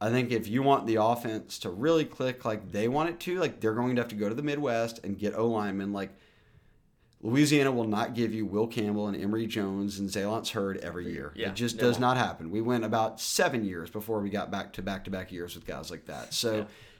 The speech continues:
Speaker 1: you've gotta go get those Midwestern O linemen that you turned into N F L guys at Notre Dame. You've gotta go get those, a lot of times, Midwest tight end guys that, you know, are big enough to block and catch, which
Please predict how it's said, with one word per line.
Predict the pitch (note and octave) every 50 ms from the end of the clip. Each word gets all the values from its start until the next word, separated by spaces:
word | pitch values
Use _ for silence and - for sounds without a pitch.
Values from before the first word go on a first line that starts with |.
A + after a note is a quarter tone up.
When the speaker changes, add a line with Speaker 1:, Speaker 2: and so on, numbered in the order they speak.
| -
Speaker 1:
you've | - B2 C#3 C3
gotta | C#3 C#3+ C3+ C3+
go | A#2+ B2 B2
get | A#2 G#2 A2+ C#3+ C#3+ -
those | C3 B2 A2
Midwestern | A2+ A2 G#2 G2+ G2+ G2 G2 - - G2+ G2+
O | G2 F#2+
linemen | F#2+ F#2+ G2 F#2+ F#2+ F#2+ F#2
that | -
you | - E2 F#2 F#2
turned | F#2 - - A2 G2+ F#2+ F#2
into | F#2 F2+
N | - F#2 F#2+
F | F#2 -
L | F#2 F#2
guys | F2 F2 F2 F#2 -
at | - -
Notre | - F#2 F2 F#2 F2
Dame. | F2 F2 E2+ F2 F#2
You've | G2 G2
gotta | - A2+ A2+ A#2+
go | A2 A#2+ A#2+
get | G#2+ G2+ A#2 A#2 - - -
those, | A2+ A#2 A2+ G#2 G2+ - - - - - - _ _ _
a | G2+
lot | G#2 G2+ A2 B2+ C3+
of | B2+
times, | B2+ A#2+ A2 G#2 G2
Midwest | G#2 G#2+ A2 A2 G#2+ A2 A2+ - - -
tight | - G#2+ A2 G#2+
end | A2 A#2+ C3 B2+
guys | A2+ F2+ E2+ F2 F2+ F2 -
that, | G#2+ G2+ G2 G2 G2 - - _ - - -
you | - G#2+
know, | A#2 A2 G#2
are | G#2 G#2+
big | G2 A#2+ A#2 A2+
enough | A#2+ A#2 A#2 A#2 -
to | A#2
block | G2 - G2 G2+ G#2 A#2 A#2+ - - - - -
and | G#2+ A2+ A2+ A2+ G#2+
catch, | - - B2+ B2 G#2+ F#2+ - - -
which | G#2+ G#2 G2 - -